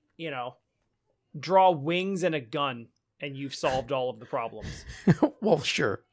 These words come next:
Speaker 2: but you don't have to do it that way. <laughs>
Speaker 1: No. No, it does, like, it's one of those things where, like, you can, um, you know, you can do this the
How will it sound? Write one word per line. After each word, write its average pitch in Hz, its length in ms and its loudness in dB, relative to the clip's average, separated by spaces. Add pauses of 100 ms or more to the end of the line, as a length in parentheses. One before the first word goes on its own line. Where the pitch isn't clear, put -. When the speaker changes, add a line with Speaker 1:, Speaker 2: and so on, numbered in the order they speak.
Speaker 2:
but 220 120 6
you 185 100 4
don't 196 220 4
have - 320 4
to 123 100 0
do 92 140 -4
it 95 100 -4
that - 240 -2
way. - 240 2
<laughs> - 80 -2
Speaker 1:
No. 277 320 4 (1400)
No, 180 240 6
it 175 100 0
does, 208 260 6
like, 185 480 2 (280)
it's 196 180 0
one 254 160 6
of 269 80 6
those 226 220 10
things 202 420 2
where, 185 180 2
like, 165 540 2 (480)
you 175 400 -6
can, 170 460 -2
um, 151 500 -2 (1000)
you 175 120 -2
know, 147 160 2
you 160 240 -6
can 180 260 -4
do 190 260 -4
this 175 420 0
the 160 580 -6